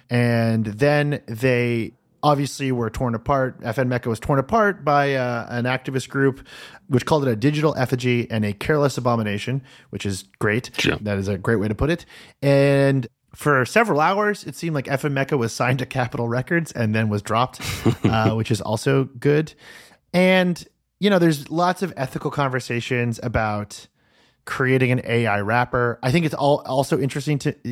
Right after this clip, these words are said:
Speaker 1: to me at least, that, like, most of the sort of experiments with this stuff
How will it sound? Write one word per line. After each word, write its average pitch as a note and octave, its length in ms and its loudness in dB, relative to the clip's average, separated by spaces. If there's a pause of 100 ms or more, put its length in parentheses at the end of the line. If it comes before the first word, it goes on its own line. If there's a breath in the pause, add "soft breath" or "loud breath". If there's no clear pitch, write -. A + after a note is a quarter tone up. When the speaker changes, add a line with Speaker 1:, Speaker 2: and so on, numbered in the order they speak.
(260)
Speaker 1:
to C3+ 100 0
me D#3+ 200 4
at C3+ 80 0
least, B2 240 -2
that, A2+ 140 -2
like, G#2+ 180 -4 (640 soft breath)
most C3 480 4
of C#3+ 140 -4
the C3+ 440 -2 (300)
sort C3+ 220 -4
of A2+ 260 -4 (220 soft breath)
experiments C#3+ 720 0
with D3 80 -8
this D3+ 120 -2
stuff - 480 0